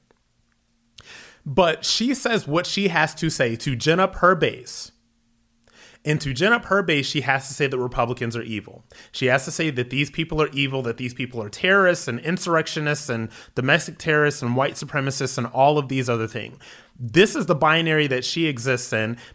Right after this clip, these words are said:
This is the binary that has made her a multimillionaire, right? This is what gets her on the Met Gala. Um, this is what has gotten her what she has. Now, case in point, who is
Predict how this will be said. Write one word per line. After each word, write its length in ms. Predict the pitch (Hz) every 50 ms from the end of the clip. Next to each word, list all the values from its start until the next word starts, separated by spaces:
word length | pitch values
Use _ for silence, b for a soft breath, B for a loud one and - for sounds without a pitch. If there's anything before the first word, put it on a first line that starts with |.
| B -
This 180 | 190 202 196
is 120 | 208 175 156
the 60 | 151
binary 520 | 131 143 135 135 131 127 127 127 123 127
that 180 | 120 123 123 120
has 200 | 123 135 127 123
made 240 | 123 120 123 123 117
her 160 | 113 123 120
a 160 | 117 123 120 117
multimillionaire, 920 | 117 110 113 117 - - 117 113 117 135 156 165 147 110 90 90 - - - -
right? 340 | 110 107 117 131 135 - 120
This 180 | 120 110 -
is 120 | 123 107 110
what 180 | 120 123 104
gets 200 | - 113 101 -
her 300 | - 120 110 110 110 - _ _ 160
on 240 | 156 151 127 123 123
the 60 | 120
Met 240 | 117 139 170 180 -
Gala. 500 | 143 170 170 170 170 170 160 160 160 156 B B B B B B
Um, 300 | - 135 131 131 127 120
this 200 | 135 147 147 -
is 140 | 151 143 120
what 340 | 127 131 131 131 127 - -
has 220 | 143 139 127 113
gotten 400 | 104 143 135 139 139 - 135 135
her 300 | 120 113 120 113 107 107
what 200 | 104 101 117 113
she 140 | - 131 123
has. 340 | 117 113 - - - - 131
Now, 400 | 139 139 135 135 131 135 - - _
case 300 | - - 175 185 180 -
in 80 | 190 185
point, 360 | - 226 196 131 120 - - - _ b b b b b b b b b _ _ _ _ _ _ _
who 320 | - - 214 226 233 233 233
is 460 | 170 165 160 160 156 151 147 - -